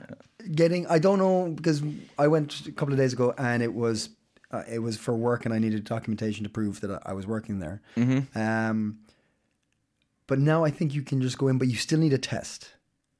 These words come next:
Speaker 2: Yeah. And I think there is something about you have to, uh,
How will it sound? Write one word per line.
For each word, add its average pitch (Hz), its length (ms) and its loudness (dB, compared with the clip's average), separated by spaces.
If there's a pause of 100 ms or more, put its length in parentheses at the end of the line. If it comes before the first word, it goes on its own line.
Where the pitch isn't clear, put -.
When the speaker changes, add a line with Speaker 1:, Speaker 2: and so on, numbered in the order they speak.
(260)
Speaker 2:
Yeah. 127 540 4 (1080)
And 127 140 4
I 127 60 4
think 165 480 0
there 131 180 4
is 127 120 4
something 131 440 2
about 113 420 4
you 117 140 2
have 113 240 0
to, 107 640 -2
uh, 95 640 0